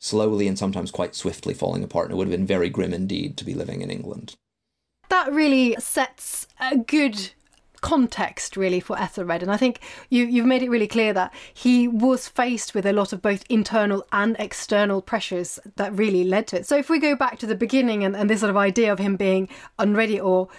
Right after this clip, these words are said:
Speaker 2: or ill-advised, would you feel that that is a justified nickname for him?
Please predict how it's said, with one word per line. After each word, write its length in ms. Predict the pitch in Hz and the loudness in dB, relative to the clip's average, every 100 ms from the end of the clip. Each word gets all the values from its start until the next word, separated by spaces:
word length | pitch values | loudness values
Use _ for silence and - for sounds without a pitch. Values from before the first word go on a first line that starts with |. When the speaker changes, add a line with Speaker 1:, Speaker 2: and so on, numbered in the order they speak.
| - | -4
Speaker 2:
or 140 | 226 - | -4 0
ill-advised, 1160 | 262 226 208 190 226 202 175 185 185 - - - _ _ 285 | 2 2 2 0 0 0 -4 -6 -8 -10 -12 -14 _ _ _
would 260 | 269 277 269 | 0 2 4
you 260 | 294 262 208 | 4 2 -4
feel 300 | - - 269 | -6 2 2
that 80 | 247 | 4
that 160 | 226 214 | 0 0
is 200 | 208 190 | -2 0
a 140 | 208 | -2
justified 840 | 208 190 - - 190 180 175 - | -2 -6 -8 -2 0 2 0 -2
nickname 400 | 202 - 190 170 | -8 -6 -6 -8
for 200 | 175 175 | -8 -8
him? 180 | 156 160 | -8 -12